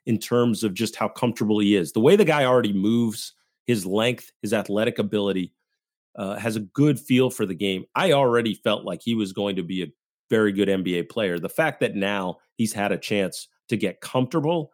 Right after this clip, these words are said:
I think, as, which is exactly what you were talking about, you almost don't like for this award, uh, I think is gonna be huge. The other one is, Noah, is the guy's first year to second year. I mean, you look at last year's rookie class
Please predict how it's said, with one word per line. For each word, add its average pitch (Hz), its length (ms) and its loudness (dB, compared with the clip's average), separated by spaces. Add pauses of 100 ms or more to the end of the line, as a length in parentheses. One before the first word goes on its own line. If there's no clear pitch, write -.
(200)
I 107 120 0
think, 101 320 -2
as, 98 220 -4
which 127 200 -4
is 98 100 -2
exactly 107 380 -2
what 104 120 -4
you 101 80 -2
were 90 60 -2
talking 95 240 -2
about, 90 160 0
you 92 120 0
almost 87 220 -4
don't 92 200 -4
like 107 240 -2
for 110 180 -4
this 110 180 -2
award, 110 340 2 (380)
uh, 101 220 2
I 110 100 -4
think 110 160 0
is 95 80 -2
gonna 110 140 2
be 101 80 2
huge. 110 280 2
The 127 140 6
other 185 200 6
one 127 180 4
is, 101 400 4
Noah, 98 280 4 (360)
is 131 140 2
the 127 80 2
guy's 147 340 0
first 143 260 0
year 123 120 2
to 104 60 0
second 127 280 -2
year. 110 100 -2
I 113 40 -2
mean, 113 120 0
you 123 180 -2
look 147 180 2
at 120 80 0
last 123 360 -4
year's 104 220 -2
rookie 123 240 0
class 87 500 -6